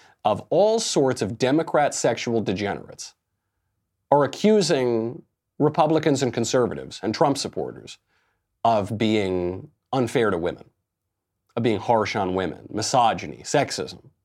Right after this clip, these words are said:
They ran Hillary Clinton last election, the woman who smeared all of her husband's victims. They, they were going to return Bill Clinton, a sexual assailant, to the Oval Office.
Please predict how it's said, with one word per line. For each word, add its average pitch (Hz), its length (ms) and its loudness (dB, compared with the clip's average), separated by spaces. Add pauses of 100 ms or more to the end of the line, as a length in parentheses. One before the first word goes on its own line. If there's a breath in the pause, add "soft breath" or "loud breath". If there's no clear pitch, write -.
(920)
They 160 100 4
ran 202 340 4
Hillary 170 320 2
Clinton 180 340 0
last 110 380 -2
election, 107 400 -2
the 65 60 -10
woman 123 260 0
who 123 60 0
smeared 120 440 0
all 92 140 0
of 101 80 -4
her 107 100 -4
husband's 98 340 -4
victims. 101 440 -10 (580)
They, 147 120 4
they 156 240 2
were 156 160 4
going 185 280 2
to 214 140 0
return 131 640 0
Bill 131 260 2
Clinton, - 480 -4 (720)
a 127 120 0
sexual 196 840 -2 (200)
assailant, 127 600 -4 (560)
to - 160 0
the 143 140 4
Oval 113 200 2
Office. - 380 -4